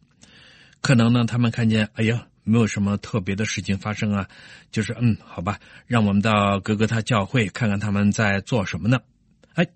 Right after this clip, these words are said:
就在转眼之间，因为他们不受时间、空间所限制，他们一下子就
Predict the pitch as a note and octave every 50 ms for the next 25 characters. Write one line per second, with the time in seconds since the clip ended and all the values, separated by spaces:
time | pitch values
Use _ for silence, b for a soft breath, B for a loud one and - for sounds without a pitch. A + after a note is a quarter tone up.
0 | - - - - C#3 A2+ A2+ A#2 - - _ _ - - G2+ G2+ C3 F3 F#3+ D3+
1 | G2+ F2 - - G#2 F#2 - C3+ C3+ C#3 C3+ - _ _ _ _ _ B B B
2 | B B B B B B B B B B _ G#3 A3 A3+ G#3 E3 E3+ E3+ E3+ E3+
3 | E3 D#3 - - C3 E3 G#3+ A3+ - - E3+ C#3 A#2+ A#2+ A2 G#2+ G2+ - - -
4 | B2+ B2 B2+ C#3 C#3 C3 - - C#3+ C#3 - C#3+ C#3+ C#3+ C3+ - F#2+ E2+ F2 -
5 | - - D3 B2 F#2 F#2 - - A#2+ G#2+ F#2+ F2+ - - A2 G#2+ G2+ F#2+ G#2 C3
6 | C#3+ - - D#3+ A#2+ G#2 F#2 - G#2 - _ _ b b b b b b b b
7 | _ - C#3 C3 A2+ G#2+ G#2